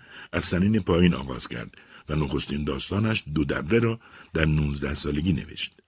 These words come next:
آثار بعدیش هر کدام به فاصله چند سال پشت سر هم منتشر شدند و برایش شهرت و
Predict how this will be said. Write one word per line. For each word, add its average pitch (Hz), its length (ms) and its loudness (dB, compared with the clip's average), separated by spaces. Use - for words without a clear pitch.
آثار 113 340 2
بعدیش 110 500 0
هر 120 100 0
کدام 113 320 0
به 82 80 0
فاصله 82 420 -2
چند 127 340 -2
سال 127 240 -4
پشت - 340 -4
سر 73 180 -4
هم 80 220 -4
منتشر 78 400 -4
شدند 117 440 -2
و 67 80 -6
برایش 80 340 -2
شهرت 71 420 -4
و 80 160 -2